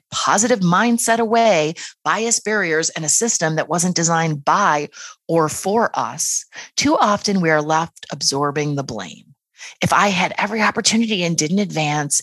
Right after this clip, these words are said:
it must be me." And that can have long-term consequences on women's self-esteem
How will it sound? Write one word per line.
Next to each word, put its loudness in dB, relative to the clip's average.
it -4
must -2
be -8
me." -10
And 0
that 2
can 0
have 0
long-term 0
consequences -2
on -4
women's -4
self-esteem 0